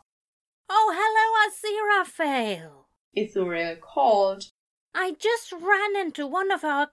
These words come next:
Speaker 1: co-workers who was nice enough to help me out when I got a little lost. Do you know each other?"
Speaker 2: Aziraphale froze for a moment, and then thought again at Crowley's frantic headshake.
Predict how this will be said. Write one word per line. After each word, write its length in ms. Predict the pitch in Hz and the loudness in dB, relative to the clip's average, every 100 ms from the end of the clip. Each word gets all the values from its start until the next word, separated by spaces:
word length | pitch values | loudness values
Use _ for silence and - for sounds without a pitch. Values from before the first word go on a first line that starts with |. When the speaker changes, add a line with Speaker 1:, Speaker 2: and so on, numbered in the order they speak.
| - | -8
Speaker 1:
co-workers 880 | - 440 480 480 381 320 277 247 - | -6 -2 2 4 4 4 2 -4 -10
who 80 | 359 | -8
was 260 | 311 269 | -8 -6
nice 460 | 294 302 370 381 - | -6 -6 -6 -8 -8
enough 420 | 240 294 294 _ | -8 -6 -8 _
to 120 | 240 | -12
help 320 | 247 302 311 | -6 -2 -4
me 180 | - 240 | -4 -6
out 280 | 262 285 - | -4 -4 -8
when 160 | 226 226 | -14 -12
I 80 | |
got 280 | 233 269 247 | -10 -10 -10
a 40 | 226 | -14
little 300 | 233 - 233 | -16 -16 -8
lost. 300 | 269 277 - - - _ _ _ _ _ | -6 -6 -10 -18 -20 _ _ _ _ _
Do 100 | - | -4
you 260 | 247 359 427 | -2 0 2
know 300 | 339 220 170 | 2 0 -2
each 240 | 170 - | -8 -8
other?" 320 | 190 190 254 349 508 _ _ _ _ _ _ _ - | -6 -6 -4 -4 -4 _ _ _ _ _ _ _ -6
Speaker 2:
Aziraphale 880 | 185 220 381 262 247 294 302 330 330 | -4 0 2 2 -2 -4 -2 -4 -6
froze 360 | - 330 226 208 | -2 0 0 -4
for 260 | - 196 190 | -2 0 0
a 40 | 196 | 0
moment, 440 | 190 185 175 185 - _ _ _ | -2 -2 -6 -10 -12 _ _ _
and 220 | - 190 185 | -4 -2 0
then 380 | 170 156 165 _ | -2 -4 -8 _
thought 300 | 170 247 330 | 0 0 0
again 460 | 170 165 170 262 | -2 2 2 2
at 260 | 277 185 - | -2 -6 -8
Crowley's 540 | - 185 185 180 190 | -4 0 0 -2 -4
frantic 580 | - - 226 240 311 311 _ 381 | -4 0 0 -2 -10 -12 _ -4
headshake. 640 | 240 - - 135 - - | -4 -4 -6 -4 -6 -12